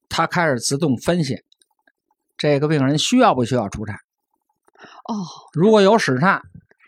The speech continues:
Speaker 1: 它马上充电，这个过程十几秒钟就完成了。然后呢，充满电以后，马上那个有一个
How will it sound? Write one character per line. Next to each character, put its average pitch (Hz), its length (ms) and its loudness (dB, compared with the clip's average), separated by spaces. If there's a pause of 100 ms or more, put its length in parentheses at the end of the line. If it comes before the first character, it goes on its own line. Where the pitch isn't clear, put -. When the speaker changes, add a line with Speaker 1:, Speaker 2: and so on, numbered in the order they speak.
Speaker 1:
它 151 120 -4
马 117 240 -2
上 135 120 -2
充 190 200 -4
电， 185 180 0 (760)
这 269 160 4
个 190 80 4
过 180 200 2
程 147 200 0
十 147 200 -2
几 185 80 0
秒 131 160 -2
钟 104 140 -4
就 107 80 -4
完 98 160 -8
成 104 80 -10
了。 92 120 -16 (920)
然 170 200 2
后 196 140 4
呢， 143 220 0 (200)
充 190 160 -2
满 147 160 2
电 156 220 2
以 123 40 2
后， 139 200 -2
马 127 240 -4
上 156 180 -2
那 143 140 2
个 123 160 -2 (260)
有 120 220 -2
一 170 60 0
个 143 200 0